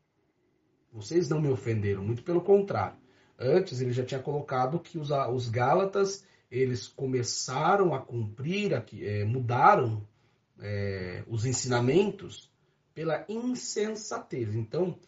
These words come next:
o Paulo, ele tá colocando o, a culpa na insensatez. "Vocês foram insensatos", né?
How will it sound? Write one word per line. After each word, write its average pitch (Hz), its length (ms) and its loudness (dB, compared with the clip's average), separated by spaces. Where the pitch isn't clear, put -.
o 123 100 -12
Paulo, 160 460 2
ele 170 100 -2
tá 165 120 -6
colocando 165 720 -2
o, 147 600 -6
a - 100 -4
culpa 247 640 -4
na 170 160 2
insensatez. 226 1160 -6
"Vocês 123 260 -8
foram 180 200 0
insensatos", 226 1080 -4
né? 127 240 -8